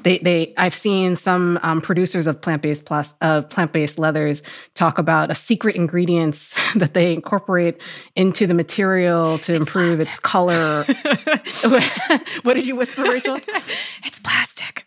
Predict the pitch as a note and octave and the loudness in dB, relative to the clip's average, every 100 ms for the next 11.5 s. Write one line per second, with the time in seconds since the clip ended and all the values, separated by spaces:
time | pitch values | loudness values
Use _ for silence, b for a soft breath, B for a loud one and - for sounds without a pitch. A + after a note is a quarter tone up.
0 | _ - A5+ F4+ - - F3 E3+ G#3 B3 | _ -4 0 2 2 2 2 0 2 2
1 | G#3+ G3 G#3 G#3 G#3 F#3 E3+ B B - | 2 0 0 -2 -2 -4 -6 B B -2
2 | - A3+ G#3 G3+ - G#3+ - A3+ F#3+ A3+ | 0 2 2 -2 -4 -4 -2 -2 0 2
3 | A3+ C4 A3 - G3 F3 F3 E3 F3+ - | 2 2 0 -2 -4 -2 -2 -2 -4 -4
4 | A#3 A#3+ G3 E3 F3 D#3 - G#3 F#3+ D#3 | -2 -2 -2 -4 -2 -4 0 0 2 0
5 | D3 E3 F3 - - G3 G3+ G3 D#3+ F3+ | 0 0 -2 -4 -2 0 2 2 0 0
6 | D3+ D3 D3 - - F3+ F3+ A3+ A3 G#3+ | -2 0 -4 -6 -18 -6 2 2 4 2
7 | G3+ F3 E3 D#3+ E3 - - F3 D#3+ F#3+ | 2 0 0 -2 -4 -8 -10 -2 2 4
8 | A#3 - F#3+ E3 E3 D#3 E3+ F#3 E3 - | 2 0 -2 0 0 0 0 0 -4 -4
9 | D#3+ D#3 D3 C#3 - D3+ - B2 C3 - | -2 0 -2 -4 -4 -4 -6 -10 -12 -12
10 | - C#3+ C#3+ C3+ - E3+ D3+ D3+ F3 D3 | -10 -6 -4 -6 -4 -2 -2 0 0 0
11 | - D3 C#3+ C#3 | -2 -2 -2 -4